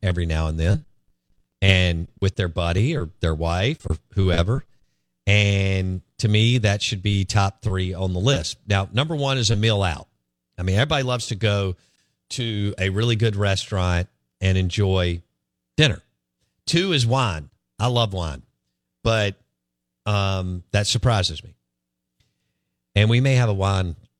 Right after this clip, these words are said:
on the show here sooner than later. Um, three is a well thought out day. I, I didn't really buy into that, but then Jason mentioned, like,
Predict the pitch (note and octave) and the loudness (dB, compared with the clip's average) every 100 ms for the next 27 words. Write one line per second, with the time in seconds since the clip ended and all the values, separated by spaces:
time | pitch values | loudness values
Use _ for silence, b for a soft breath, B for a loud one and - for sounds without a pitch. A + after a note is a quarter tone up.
0 | - E2+ E2 - F2+ E2+ F2 D#2+ - - | -6 -4 -2 0 0 0 -2 -4 -10 -8
1 | - F2+ E2+ D#2+ E2 D2+ - _ A#2 C3+ | 0 2 0 -2 -4 -4 -14 _ 0 0
2 | D#2 - _ _ _ A#2 A2 G#2+ G2 F2 | -2 -8 _ _ _ -2 0 -2 -6 -10
3 | _ _ _ D#3 F3+ F3+ C#3 A#2 C#3+ C#3+ | _ _ _ -2 0 0 -2 -2 -2 -2
4 | - C3+ C3+ B2 G2 A#2+ B2 C3 B2+ A2+ | -4 -2 0 -2 -2 -2 -2 -2 -4 -4
5 | B2 A#2 B2 D3 F3 C3+ B2+ A#2 G#2 _ | -4 -4 -4 -4 -6 -4 -4 -4 -8 _
6 | G#2+ B2+ B2 G2+ A2 A2 A#2+ A#2+ A2 A2 | 0 2 2 0 -2 0 0 -2 0 0
7 | A2+ G#2+ F#2+ G#2+ F#2+ A2+ B2 - G#2+ G#2+ | -2 -4 -4 -4 0 0 0 -2 0 -2
8 | - G2+ G2+ G2 F#2 | -2 0 2 2 0